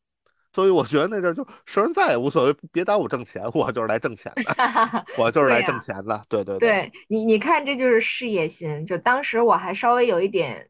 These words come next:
Speaker 2: 事业心也在啊，
Speaker 1: <laughs>
Speaker 2: 那个恋爱脑没起来的那种感觉。
Speaker 1: 对，就不要掺杂那么多情愫，
Speaker 2: 嗯。
Speaker 1: 对吧？这钱真金白银摆在你面前，是不是？
Speaker 2: 嗯，对。
Speaker 1: 什么爱情，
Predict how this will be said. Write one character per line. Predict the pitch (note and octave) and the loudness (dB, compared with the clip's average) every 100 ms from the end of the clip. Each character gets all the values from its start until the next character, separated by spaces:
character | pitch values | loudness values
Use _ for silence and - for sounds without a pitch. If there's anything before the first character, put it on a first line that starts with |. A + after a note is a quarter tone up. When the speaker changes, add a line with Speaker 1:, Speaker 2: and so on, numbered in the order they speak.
| - | -12
Speaker 2:
事 | - F4+ | -2 2
业 | D4 A3+ | 4 4
心 | - B3+ | 2 -6
也 | A#3+ D#3 | -4 -2
在 | B3+ A3+ - | 0 0 0
啊， | F3 E3+ D#3+ | -2 -2 -2
Speaker 1:
<laughs> | D#3 | -4
Speaker 2:
那 | F3 | -8
个 | E3+ E3 E3 C#3+ - | -2 0 2 0 -2
恋 | A#3 | 0
爱 | A#3+ B3 | 2 2
脑 | G3+ D#3 | 0 -2
没 | F#3+ | -4
起 | A3 G3+ | -6 -8
来 | - C#3+ | -6 -6
的 | G3 | -2
那 | G#3+ | -2
种 | F3+ D#3 | -2 -4
感 | E3 - - | -4 -6 -8
觉。 | - E2+ | -12 -6
Speaker 1:
对， | A2+ G#2 | -2 -2
就 | C#3 D#3 C3 | -4 -10 -4
不 | A3 | 0
要 | A#3+ | 0
掺 | - A3 G3 | 0 -6 -2
杂 | E3 | -4
那 | F#3+ | -4
么 | C#3+ | -4
多 | F#3+ | -6
情 | - C3+ E3 | -6 -14 -10
愫， | G3+ D3+ | -10 -8
Speaker 2:
嗯。 | A#2 | -6
Speaker 1:
对 | B2 | -6
吧？ | A2 A2 | -6 -10
这 | D#3+ | -12
钱 | - - E3 G#3 | -12 -2 0 0
真 | A#3+ A3+ | -2 -2
金 | A#3 | -4
白 | G#3 G#3 | 0 0
银 | A3+ | 0
摆 | G#3+ A#2+ | -2 0
在 | F#3+ | 0
你 | D3+ | -2
面 | A#2+ E3 | -6 -8
前， | C#3 C#3 C3+ F#3 F3+ D#3 | -6 -2 0 0 -2 -6
是 | D#3+ | -10
不 | B2+ | -8
是？ | A#2+ | -4
Speaker 2:
嗯， | G#2 F#2+ _ _ _ _ _ _ - | -2 -4 _ _ _ _ _ _ -4
对。 | E3 | 0
Speaker 1:
什 | C#3 | 0
么 | C#3 | -2
爱 | G3 G3+ B2+ | -2 0 0
情， | - - | -4 -10